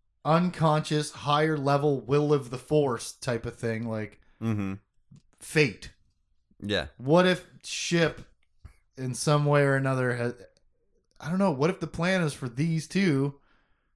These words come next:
Speaker 1: to, like, do a thing?
Speaker 2: Yeah.
Speaker 1: And, and, and I, <coughs> I don't mean it, that's the plan in the book. I mean, like, that's the plan for the fate
Speaker 2: Like,
Speaker 1: that controls this universe in its reality.
Speaker 2: it's the galaxy's plan.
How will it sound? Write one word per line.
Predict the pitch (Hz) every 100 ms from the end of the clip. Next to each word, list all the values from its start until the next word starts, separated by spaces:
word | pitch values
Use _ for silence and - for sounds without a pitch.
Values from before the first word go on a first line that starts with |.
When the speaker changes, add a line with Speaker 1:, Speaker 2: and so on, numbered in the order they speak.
| _ _ -
Speaker 1:
to, | 131
like, | 131 120 - 107
do | 101 143 220
a |
thing? | 233 269 294 285 147 95 - _ -
Speaker 2:
Yeah. | 101 110 113
Speaker 1:
And, | 175 -
and, | 175 165 170 -
and | 165 165 -
I, | 165 175 - - 135 - - -
<coughs> | - - - - 135 - - _ _ 151
I |
don't | 202 202
mean | 196
it, | 180 147 - _ _
that's | 147 139 170 165
the | 151
plan | - 175 165
in | 147
the | 127
book. | 151 147 - -
I | 139
mean, | 143
like, | 135 -
that's | 160 - -
the | 135
plan | - 156 160 156 156 -
for | 143
the | 113 - -
fate | 165 175 185 - - - - _ _ _ -
Speaker 2:
Like, | 87 - - -
Speaker 1:
that | 147 147
controls | 160 143 - 170 175 175 143
this | 151 147
universe | 147 196 196 147 123 120 117 117 - - - -
in | 139 131 131 127 123
its | 131 -
reality. | 117 117 98 80
Speaker 2:
it's | -
the | 110
galaxy's | 90 110 110 110 - 95 -
plan. | 110 95 90 101 95